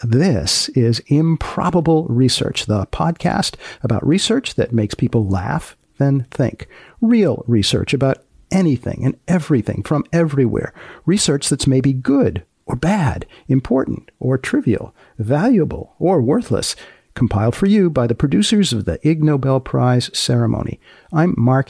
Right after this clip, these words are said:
Abrams, editor of the magazine Annals of Improbable Research and founder of the Ig Nobel Prize ceremony.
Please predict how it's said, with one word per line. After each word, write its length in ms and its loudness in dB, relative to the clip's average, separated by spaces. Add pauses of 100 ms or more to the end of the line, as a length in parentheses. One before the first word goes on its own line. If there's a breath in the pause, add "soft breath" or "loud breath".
Abrams, 500 0
editor 320 2
of 280 0
the 100 2
magazine 640 2
Annals 380 0
of 200 -2
Improbable 800 -2
Research 520 -4
and 160 2 (140 loud breath)
founder 500 2
of 180 0
the 280 2
Ig 160 2
Nobel 360 2
Prize 520 -2
ceremony. 720 -2